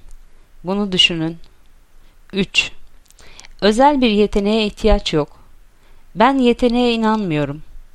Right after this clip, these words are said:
Yetenek hakkında en çok tembel insanlar konuşur. Çalışkan ve sabırlı insanlar başarılı olur.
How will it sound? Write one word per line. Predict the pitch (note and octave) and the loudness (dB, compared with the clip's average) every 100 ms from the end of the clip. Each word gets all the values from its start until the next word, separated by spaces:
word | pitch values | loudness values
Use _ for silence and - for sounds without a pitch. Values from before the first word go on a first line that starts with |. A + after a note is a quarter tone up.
| - - - - | -20 -20 -12 -6
Yetenek | F#3+ B3+ D4+ D4+ | 0 2 2 4
hakkında | C#4 - A3 G#3 | 2 2 -2 -2
en | G3+ C4 | 0 -2
çok | C4 C4+ - | 0 -4 0
tembel | B3 A#3+ A#3 | 0 4 2
insanlar | G#3 F#3 F#3+ F3+ F3 F3+ | 2 0 -2 0 -2 -2
konuşur. | F#3+ F3+ - F3+ - - - - - - | -6 -4 -4 -6 -10 -20 -20 -20 -20 -4
Çalışkan | - - - - C4 C4 | 2 2 2 2 2 2
ve | F#3 | 0
sabırlı | - F#3 F3 G3+ B3+ | -2 -2 0 0 0
insanlar | A#3 - F#3 F3 A3+ E4+ - - - | 0 -2 -2 -2 -6 -8 -18 -12 -2
başarılı | E3 - E3 E3+ E3+ | 0 2 2 2 0
olur. | D3+ C#3 - | -2 -4 -12